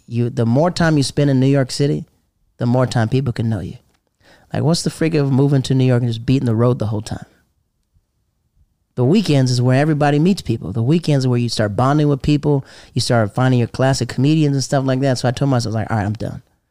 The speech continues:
No road gigs, no anything else. I'm putting my feet down." But it was a blessing in disguise 'cause I met D C Benny on Long Island.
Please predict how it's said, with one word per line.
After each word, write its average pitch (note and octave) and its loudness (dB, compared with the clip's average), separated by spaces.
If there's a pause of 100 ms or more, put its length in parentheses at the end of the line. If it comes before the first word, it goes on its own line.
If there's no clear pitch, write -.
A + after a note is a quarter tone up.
(380)
No C3+ 2
road D3 2
gigs, C#3 0
no B2+ 2
anything B2+ 2
else. A#2+ 0
I'm A2+ -4
putting B2+ 0
my A2+ 2
feet C3 -2
down." A#2 0 (220)
But C3 2
it - 4
was C3+ 2
a B2+ 2
blessing C#3+ 0
in C3+ 2
disguise B2 0
'cause A#2 -4
I A#2 0
met A#2+ 0
D B2+ 2
C B2 -2
Benny C3 2
on F#2+ -6
Long G#2+ -4
Island. F#2 -10